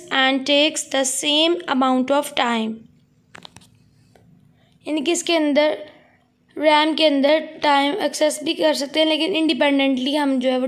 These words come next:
address जो है उस पे time access कर सकते हैं। और हर storage जो है उसकी अपनी एक अंदर से memory होती है और वो, अ, easily जो है वो एक दूसरे तक locations पहुंचा सकते हैं हम किसी भी time पे,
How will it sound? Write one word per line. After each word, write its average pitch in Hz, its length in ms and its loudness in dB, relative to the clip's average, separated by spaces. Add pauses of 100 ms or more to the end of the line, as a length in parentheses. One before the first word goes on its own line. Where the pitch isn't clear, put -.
(160)
address 269 460 -2
जो 277 100 -2
है 269 260 0 (840)
उस - 160 -8
पे 294 340 0
time 262 360 0
access 269 280 -2
कर 262 180 -4
सकते 269 360 -6
हैं। 320 240 -2 (800)
और 320 120 4
हर 330 220 2
storage 294 460 2
जो 269 220 0
है 262 340 0 (360)
उसकी 294 420 -4
अपनी 302 580 -2
एक 285 140 -2
अंदर 262 260 2
से 285 520 -2 (300)
memory 277 360 0
होती 285 260 0
है 285 80 2
और 285 80 2
वो, 269 120 -2
अ, 269 520 -2 (260)
easily 302 380 0
जो 277 160 0
है 262 100 2
वो 269 360 -2 (680)
एक 269 120 -4
दूसरे 285 320 -2
तक 269 200 -2
locations 269 460 0
पहुंचा 277 400 0
सकते 285 260 -4
हैं 294 80 0
हम 294 120 0
किसी 285 240 -4
भी 294 140 0
time 262 360 0
पे, 285 380 -6